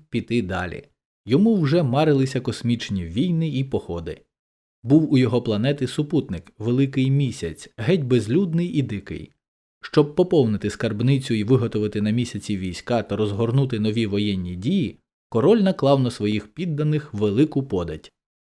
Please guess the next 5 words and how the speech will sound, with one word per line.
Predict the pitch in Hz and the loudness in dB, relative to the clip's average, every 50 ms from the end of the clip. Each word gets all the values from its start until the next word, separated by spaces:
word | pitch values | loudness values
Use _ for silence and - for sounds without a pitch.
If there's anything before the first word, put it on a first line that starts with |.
| _ _ _ _ _ | _ _ _ _ _
Піддані | 175 180 160 139 117 117 107 107 104 101 | 0 0 2 2 2 2 2 2 2 2
навіть | 113 139 165 156 170 151 - - _ | 2 2 2 2 0 -4 -6 -8 _
радо | - 139 156 170 175 160 156 156 | -2 0 2 2 2 2 2 0
платили | 151 156 151 156 147 170 160 139 120 107 | 2 2 0 2 4 4 4 4 2 2
податок, | - 110 107 110 101 95 - 87 - - - | 0 0 0 0 -2 -2 -4 -8 -12 -12 -18